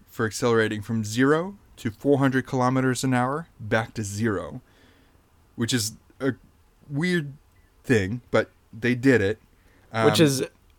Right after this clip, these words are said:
Speaker 2: a-, approximately two hundred fifty miles an hour.
Speaker 1: Correct, yeah. Uh, they did that with the Regera, um,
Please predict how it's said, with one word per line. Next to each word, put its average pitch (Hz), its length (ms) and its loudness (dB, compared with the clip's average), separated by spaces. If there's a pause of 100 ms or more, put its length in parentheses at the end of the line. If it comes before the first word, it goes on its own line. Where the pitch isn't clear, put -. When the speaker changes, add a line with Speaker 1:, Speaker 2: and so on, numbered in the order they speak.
(160)
Speaker 2:
a-, 139 160 10
approximately 123 640 6
two 120 160 2
hundred 107 160 4
fifty - 240 -2
miles 90 220 -2
an 85 100 -6
hour. - 200 -8 (240)
Speaker 1:
Correct, 131 460 -2
yeah. 107 260 -4 (520)
Uh, 104 400 2
they 131 160 4
did 151 160 -2
that 160 140 2
with 139 140 -2
the 143 80 -2
Regera, 117 460 0
um, 110 520 0